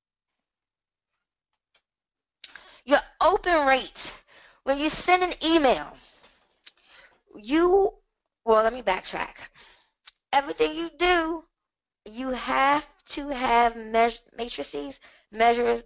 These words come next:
You have to measure your interactions, know what your goals are. Your first goal with an email, you want somebody to read that headline and like, "I need to open that." And that is considered your open rate. Your open rate report of how many people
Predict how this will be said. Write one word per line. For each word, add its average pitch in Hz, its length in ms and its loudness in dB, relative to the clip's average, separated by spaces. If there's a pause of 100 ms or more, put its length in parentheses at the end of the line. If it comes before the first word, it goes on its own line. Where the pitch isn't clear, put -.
(260)
You 226 140 -6
have 262 100 -4
to 220 80 -12
measure 262 340 2
your 220 300 -4
interactions, 220 960 -4 (280)
know 233 120 0
what 247 180 2
your 220 100 -6
goals 220 380 0
are. 160 320 -6 (460)
Your 240 260 2
first 294 440 -2
goal 277 200 0
with 233 160 0
an 208 120 -8
email, 277 580 0 (440)
you 262 160 -8
want 277 220 0
somebody 233 360 0
to 185 120 -8
read 247 240 -6
that 262 200 2
headline 240 600 2 (160)
and 226 80 -4
like, 240 180 0 (140)
"I 370 220 4
need 392 100 0
to - 180 -2
open 302 300 0
that." 170 280 -18 (380)
And 247 180 -6
that 339 260 6
is 392 100 -10
considered 320 540 0 (180)
your 254 180 2 (160)
open 247 320 -2
rate. 170 240 -14 (300)
Your 196 180 -12
open 349 340 -2
rate 294 260 0
report 262 420 -2
of 220 80 -4
how 302 320 0
many 330 220 -6
people 254 340 -8